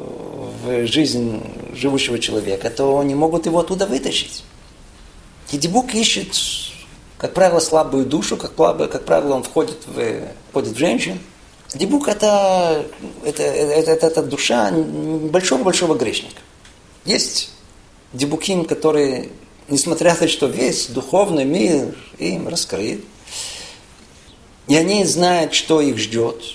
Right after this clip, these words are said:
они знают, кто поджидает, какие страшные ангелы. И при этом они могут совершенно жутко, нецензурно ругаться. Да. Почему? Потому что человек, который умирает без тшувы,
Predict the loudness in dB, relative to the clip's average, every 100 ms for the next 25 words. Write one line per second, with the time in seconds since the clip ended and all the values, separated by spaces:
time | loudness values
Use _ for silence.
0 | -18 -20 -20 -20 -20 -16 -10 -4 0 2
1 | 4 2 0 2 2 2 0 2 6 6
2 | 4 -4 -6 -4 2 2 2 0 -2 -2
3 | -2 -4 -6 -8 -14 -18 -20 -20 -20 -20
4 | -10 -8 -4 2 2 2 2 2 0 2
5 | 2 2 -2 -4 -4 -2 0 0 -2 -2
6 | 0 0 -2 -2 -2 -4 -2 -4 -2 -4
7 | -4 -6 -8 -14 -16 -16 -12 -12 -14 -20
8 | -20 -20 -20 -20 -6 -2 0 0 -2 -4
9 | -4 0 2 0 2 0 2 2 2 2
10 | 0 -6 -4 0 0 0 0 -2 -2 -2
11 | -4 -6 -8 -6 -4 -2 -2